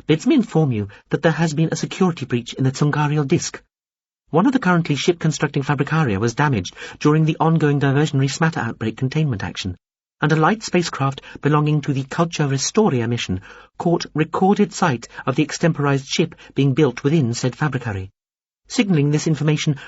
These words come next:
to the rest of the culture mission within the disk, which has concomitantly relayed said information beyond to other culture units, while at the same time investigating other fabricaria to discover whether others amongst them are also building ships.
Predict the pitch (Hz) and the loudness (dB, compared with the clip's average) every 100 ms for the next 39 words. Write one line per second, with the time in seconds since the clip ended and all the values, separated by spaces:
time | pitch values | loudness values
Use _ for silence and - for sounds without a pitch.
0 | - 147 156 170 - 131 139 123 135 131 | -10 -2 2 2 0 -4 -2 -2 0 -2
1 | 127 120 139 123 117 101 - - - - | 0 0 0 0 2 0 0 -8 -20 -16
2 | - 160 151 147 135 156 165 165 160 147 | -4 -2 0 0 0 2 2 0 -2 0
3 | 135 156 147 - - 240 143 135 139 135 | 2 2 0 -2 0 0 2 2 0 0
4 | 131 - - 170 160 139 131 - - 170 | -2 -4 -6 2 4 2 0 -4 0 0
5 | 160 139 135 135 156 110 - - - - | 0 -2 -2 0 0 0 -4 -12 -14 -18
6 | - 123 123 123 - 135 131 131 127 131 | -2 0 0 -2 0 0 2 -2 0 0
7 | 147 143 131 143 139 - 190 175 135 135 | 0 -2 -4 -2 -2 -2 -2 0 0 0
8 | 131 120 117 113 - - - 160 165 185 | -2 -2 -2 -4 -12 -8 0 2 2 0
9 | 185 175 156 175 160 101 - - 131 139 | 2 2 2 0 0 -2 -6 -6 0 2
10 | 165 - 117 127 156 165 - 117 123 110 | 0 -2 -2 0 0 0 -2 -4 -2 -4
11 | 117 113 104 - | -4 -4 -4 -8